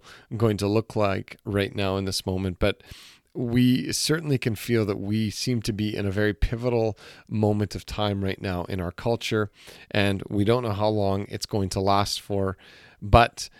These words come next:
to be using these days with purpose and to be seeking to, to see God move amongst us and to see the opportunities for what he wants to do in us is so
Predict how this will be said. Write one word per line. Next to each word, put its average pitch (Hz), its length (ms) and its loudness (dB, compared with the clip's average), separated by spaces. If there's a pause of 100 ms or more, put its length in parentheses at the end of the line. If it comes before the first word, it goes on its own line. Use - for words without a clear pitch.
(200)
to 127 100 -4
be 117 120 0
using 147 560 0
these 113 420 0
days 101 480 -2
with 98 300 -10
purpose - 720 -2 (420)
and 101 420 -4 (140)
to 110 460 -2 (180)
be 110 420 -2 (540)
seeking 143 680 -4
to, 104 500 -2 (340)
to 107 140 -8
see 143 340 -4
God 120 300 2
move 107 480 -2
amongst 101 520 -6
us 90 360 -8 (260)
and 101 160 -4
to 98 80 -4
see 131 200 0
the 120 120 -4
opportunities 107 580 -4
for 101 120 -4
what 98 220 0
he 110 80 -8
wants 101 260 -4
to - 120 -10
do 98 240 -2
in 95 120 0
us 85 180 -6
is - 160 -8
so 104 500 0